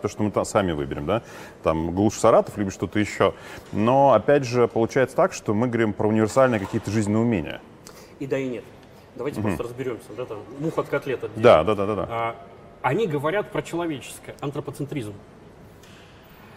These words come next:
Speaker 2: И не говорят про цифру по разным причинам.
Speaker 1: Мгм.
Speaker 2: Возможно, потому что им это неинтересно. Возможно, потому что они тоже из старого мира. И цифра меш-, цифра разрушает старый мир. Давайте
Speaker 1: Мгм.
Speaker 2: честно признаемся.
Speaker 1: Мгм, мгм.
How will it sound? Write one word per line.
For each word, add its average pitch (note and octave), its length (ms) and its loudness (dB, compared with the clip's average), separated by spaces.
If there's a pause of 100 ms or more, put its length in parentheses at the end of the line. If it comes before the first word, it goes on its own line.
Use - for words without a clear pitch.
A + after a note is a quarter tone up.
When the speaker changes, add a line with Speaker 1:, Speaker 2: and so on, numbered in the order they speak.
(460)
Speaker 2:
И F3 160 -6
не F3 100 2
говорят F3+ 340 0
про E3+ 120 0
цифру G3+ 400 -4
по E3 160 0
разным C3+ 240 0
причинам. A#2 500 -8
Speaker 1:
Мгм. C#3 260 2
Speaker 2:
Возможно, F3 380 0
потому E3 320 0
что F3 140 -4
им D#3 120 2
это C#3+ 120 -4
неинтересно. C3 560 -6
Возможно, D#3+ 320 -2
потому D3 280 -2
что C#3+ 100 -6
они C3+ 100 -2
тоже C#3+ 240 -2
из C3+ 60 -6
старого B2 340 -2
мира. A#2 240 -6 (320)
И D3 60 -4
цифра D3+ 380 -2
меш-, C#3 240 -2 (300)
цифра A3+ 300 0
разрушает D3+ 500 0
старый - 240 -6
мир. A2+ 160 -6
Давайте A#2+ 220 0
Speaker 1:
Мгм. D3 80 0
Speaker 2:
честно - 240 -6
признаемся. B2 420 -2
Speaker 1:
Мгм, D#3+ 120 -6
мгм. C#3 180 -2